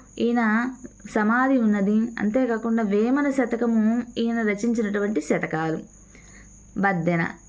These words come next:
ఈయన పదమూడవ శతాబ్దానికి చెందినటువంటి వ్యక్తి. సుమతి శతకాన్ని రచించారు. గువ్వల చెన్నడు. పదిహేడు, పద్దెనిమిది శతాబ్దాలకు చెందినటువంటి కవి.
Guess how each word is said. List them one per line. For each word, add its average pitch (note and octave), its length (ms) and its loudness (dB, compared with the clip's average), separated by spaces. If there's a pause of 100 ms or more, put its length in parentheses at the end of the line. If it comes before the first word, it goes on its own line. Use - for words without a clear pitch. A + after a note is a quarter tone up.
ఈయన B3 520 2
పదమూడవ C#4 400 2
శతాబ్దానికి A3 800 0
చెందినటువంటి G#3 540 0
వ్యక్తి. A3+ 480 -2 (380)
సుమతి C4 460 2
శతకాన్ని G#3+ 480 0
రచించారు. F3 680 0 (960)
గువ్వల C4 520 2
చెన్నడు. F3+ 400 2 (300)
పదిహేడు, C#4 560 4
పద్దెనిమిది A3+ 500 2
శతాబ్దాలకు G#3+ 800 0
చెందినటువంటి G3 520 0
కవి. A3 380 0